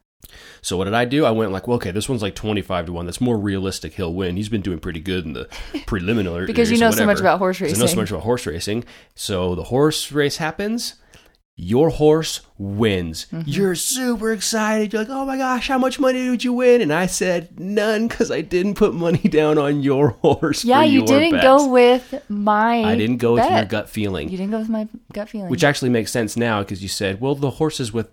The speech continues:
Speaker 1: socks are usually cared for better by their owners."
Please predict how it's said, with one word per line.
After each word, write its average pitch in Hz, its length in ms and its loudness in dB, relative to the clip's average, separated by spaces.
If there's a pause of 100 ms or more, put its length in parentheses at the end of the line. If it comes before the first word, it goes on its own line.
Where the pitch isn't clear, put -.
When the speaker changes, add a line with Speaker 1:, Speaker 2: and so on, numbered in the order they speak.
(140)
Speaker 1:
socks 127 480 -6
are 98 140 -4
usually 101 340 -6
cared 151 380 -4
for 90 400 -4
better 90 380 -4
by 87 200 -4
their 85 240 -6
owners." 98 560 -2